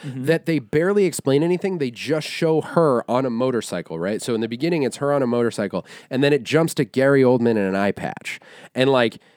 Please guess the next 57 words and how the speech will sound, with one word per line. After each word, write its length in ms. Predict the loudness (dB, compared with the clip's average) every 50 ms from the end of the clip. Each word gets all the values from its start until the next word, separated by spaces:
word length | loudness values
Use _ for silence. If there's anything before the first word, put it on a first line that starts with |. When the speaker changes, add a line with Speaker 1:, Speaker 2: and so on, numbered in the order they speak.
| _
Speaker 2:
he's 220 | _ -2 -2 2 2
just 180 | 2 2 0
walking 400 | 0 2 2 2 2 2 0 0
around, 720 | 0 0 2 2 2 4 4 4 4 4 2 2 0 0 0
like, 240 | 0 0 0 0 0
in 120 | -2 0
bathrobes 720 | 2 2 4 4 4 2 4 4 6 6 6 6 4 2
and 160 | 2 0 0 0
stuff. 400 | 2 2 4 4 4 4 2 2
Speaker 1:
Okay. 480 | -2 -2 0 0 0 2 2 2 4 4
Speaker 2:
And 80 | 4 4
I'm 160 | 2 2 0
like, 220 | 0 0 -2 -2 -6
"Is 140 | -8 -6
he 440 | -4 -2 0 2 2 2 2 4 4
a 220 | 2 2 2 0 0
good 280 | 2 4 4 4 4
guy, 440 | 4 4 4 4 4 4 4 4 4
or 200 | 4 4 2 2
is 120 | 0 0
he," 220 | -2 -2 -2 0 2
like, 260 | 2 2 2 2 0 -4 -12 -20 -20 -10 -6 -4
saying 500 | -4 0 2 4 4 4 4 4 4 4
out 200 | 4 2 2 2
loud 240 | 2 2 2 2 2
that 100 | 0 0
he's 220 | 0 -2 -2 -2
in 100 | -2 -2
an 80 | 0 2
eye 140 | 0 0
patch 320 | 0 2 0 0 0 0 -2
and, 160 | -2 -2 -4
and 160 | -4 -6 -4 -2
bathrobes? 460 | 0 0 0 0 0 -2 -2 -2 -2
I 80 | -2
get 160 | -2 -2 -2 -2
it. 80 | -2 -4
He's 180 | -6 -8 -8 -8
the 60 | -6
bad 240 | -4 -4 -4 -4 -4
guy, 140 | -6 -6
obviously. 560 | -4 -4 -4 -4 -4 -4 -6 -6 -6 -10 -12 -10
But 260 | -4 -2 -2 -2 -2 -6 -14 -20 -20 -14 _
Speaker 1:
Hey, 200 | -2 -2 -2 0
he 60 | 0
Speaker 2:
and 160 | 0 0 0
Speaker 1:
might 140 | 0 0 0
have 80 | 0 -2
been 140 | -2 -4
the 80 | -4 -4
good 160 | -6 -6 -6
guy. 160 | -2 2 4
Speaker 2:
Maybe. 300 | 4 6 6 4 4 4
You 240 | 4 4 4 4 4
Speaker 1:
Ant-, 60 | 4 4
Speaker 2:
don't 120 | 4 4
know. 80 | 2